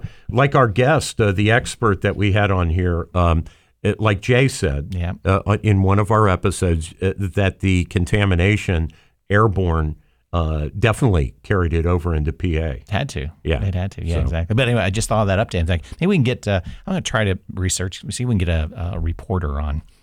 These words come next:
Speaker 1: Yeah,
Speaker 2: in the
Speaker 1: that'd
Speaker 2: next
Speaker 1: be
Speaker 2: month.
Speaker 1: great,
Speaker 2: Just a
Speaker 1: right?
Speaker 2: six-month update, or maybe it's later into August, kind of go, "Okay, what's happening six months
Speaker 1: And
Speaker 2: after?"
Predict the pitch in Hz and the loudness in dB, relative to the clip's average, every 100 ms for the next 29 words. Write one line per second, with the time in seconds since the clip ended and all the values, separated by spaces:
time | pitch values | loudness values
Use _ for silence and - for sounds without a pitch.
0 | _ _ - 110 92 90 92 98 87 76 | _ _ 0 2 4 2 2 2 2 0
1 | - 233 - 87 87 156 - 117 - 78 | 0 0 2 0 2 -2 0 -2 -2 -2
2 | 98 104 107 101 - 90 98 90 87 92 | 0 0 0 0 -2 -2 0 0 -2 -2
3 | 95 87 - 101 104 - 131 139 139 117 | -2 -2 -2 -2 -2 -2 -4 -4 -2 -2
4 | 110 95 104 - 92 - 147 - | 0 -2 -4 -4 -4 2 2 4